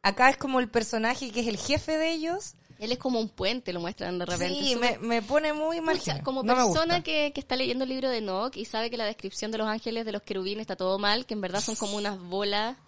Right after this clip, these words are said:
Speaker 2: de,
Speaker 1: <laughs>
Speaker 2: de esferas con dos ojos al medio, básicamente, y que ha visto Evangelion, además, me parece más lógico ese dios
Speaker 1: Mm.
Speaker 2: que un viejo barbón.
Speaker 1: Ah, sí, pero si no estoy,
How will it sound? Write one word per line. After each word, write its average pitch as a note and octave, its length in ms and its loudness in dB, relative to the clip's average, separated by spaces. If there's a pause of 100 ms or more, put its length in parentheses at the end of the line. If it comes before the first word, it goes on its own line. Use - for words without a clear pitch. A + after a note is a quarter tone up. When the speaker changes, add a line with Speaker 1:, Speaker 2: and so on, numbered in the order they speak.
(420)
Speaker 2:
de, G#3 240 8
Speaker 1:
<laughs> - 140 -20
Speaker 2:
de G3 80 0
esferas A#3 400 0
con G#3+ 180 -2
dos G#3+ 140 2
ojos A#3 180 0
al G#3+ 60 -2
medio, G3+ 360 2
básicamente, C4+ 680 -2
y A3+ 80 -2
que G#3+ 100 -2
ha G#3 60 2
visto A#3+ 260 -2
Evangelion, G3+ 540 0
además, G3 480 0
me G#3 160 -2
parece G#3 320 -2
más A#3 160 0
lógico A#3 480 -6
ese D4 280 -4
dios D#4+ 340 -4
Speaker 1:
Mm. C#4+ 80 0
Speaker 2:
que C4+ 340 4
un B3+ 520 -4
viejo A#3+ 260 -4
barbón. G#3 340 -4 (240)
Speaker 1:
Ah, F#4 280 6
sí, F#4+ 160 0
pero C4+ 160 -2
si B3+ 100 -6
no B3 100 -2
estoy, A#3 260 0